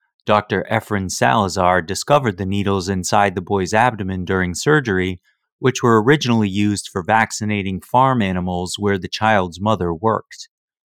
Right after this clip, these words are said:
The incident likely occurred while the boy was playing in the agricultural area of Teratapo, located about three hundred eighty-six miles from the capital, Lima.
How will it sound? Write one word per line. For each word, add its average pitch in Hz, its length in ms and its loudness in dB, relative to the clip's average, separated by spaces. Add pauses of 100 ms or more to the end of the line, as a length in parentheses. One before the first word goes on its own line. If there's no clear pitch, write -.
(180)
The 120 120 0
incident 110 440 0
likely 104 360 0
occurred 117 420 0
while 101 180 2
the 95 60 0
boy 101 280 2
was 95 160 0
playing 107 480 0
in 92 80 -4
the 95 160 -2
agricultural 98 960 0
area 98 440 0
of - 260 -8
Teratapo, 92 880 -2 (540)
located 127 420 2
about 98 380 0
three 110 180 0
hundred 107 340 0
eighty-six 104 600 -2
miles 104 380 0
from 98 180 -4
the 92 80 -4
capital, 92 640 -2
Lima. 117 400 0